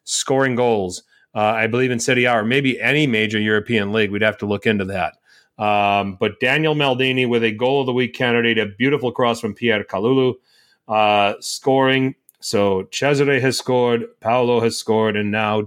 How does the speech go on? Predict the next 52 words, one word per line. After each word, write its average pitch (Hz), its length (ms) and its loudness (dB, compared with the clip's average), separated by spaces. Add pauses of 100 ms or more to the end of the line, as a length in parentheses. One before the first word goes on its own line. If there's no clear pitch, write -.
Daniel, 113 500 0 (500)
uh, 101 460 0
scoring 117 460 0
in 110 160 0
the 101 80 -2
forty-eighth 107 580 0
minute. 104 280 0 (160)
What 117 260 -2
a 127 60 0
moment. 113 320 0
Me 139 160 0
as 139 120 -2
somebody 123 440 0
who's 110 260 0
a 101 300 0 (100)
kind 113 180 0
of 101 200 0
a, 101 180 -2 (1300)
finds 190 280 0
myself 175 360 0
a 156 60 2
little 139 500 2
bit 143 140 2
of 131 100 0
a, 131 100 2
I'm 139 100 0
more 175 300 -2
of 170 80 0
a 147 60 0
modern 131 360 2
historian 107 520 0
when 98 100 -4
it 98 80 -8
comes 101 260 -4
to - 80 -4
Milan. 98 380 -2
You 104 100 0
know, 101 160 2
anything 131 440 2
from 120 100 -2
the 107 80 0
last 107 320 0
thirty 107 220 0
years, 101 320 -4
I'm 98 140 -6
happy 101 280 -2
to 90 80 -14
talk 98 300 -2
about. 85 320 -4
Anything 113 340 0
before 120 320 -2
that 117 280 0